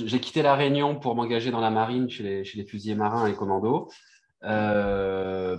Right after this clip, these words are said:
pendant, euh, six ans. Et ensuite, euh, sur blessure, j'ai dû, euh, trouver une reconversion professionnelle. Donc, euh, je me suis lancé, euh, il y a dix ans, euh,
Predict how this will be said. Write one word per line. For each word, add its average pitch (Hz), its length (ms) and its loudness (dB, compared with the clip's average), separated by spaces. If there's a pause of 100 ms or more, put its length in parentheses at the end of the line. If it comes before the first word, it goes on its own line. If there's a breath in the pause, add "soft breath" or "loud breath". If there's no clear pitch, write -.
pendant, 104 460 0
euh, 95 140 -2
six 123 360 -6
ans. 123 340 2 (240)
Et 110 80 -6
ensuite, 135 420 -6
euh, 107 160 2
sur 107 220 -4
blessure, 110 460 -2
j'ai 107 180 -4
dû, 107 300 -4
euh, 92 480 -2
trouver 107 240 -4
une 104 60 0
reconversion 104 440 -4
professionnelle. 107 720 -4
Donc, 127 420 -2
euh, 98 240 -4 (440 soft breath)
je 107 100 -10
me 98 40 -4
suis - 200 -10
lancé, 104 320 -4 (160)
euh, 101 300 0
il 95 100 -8
y 98 60 -6
a 95 240 -2
dix 120 260 -6
ans, 127 260 2
euh, 92 420 -4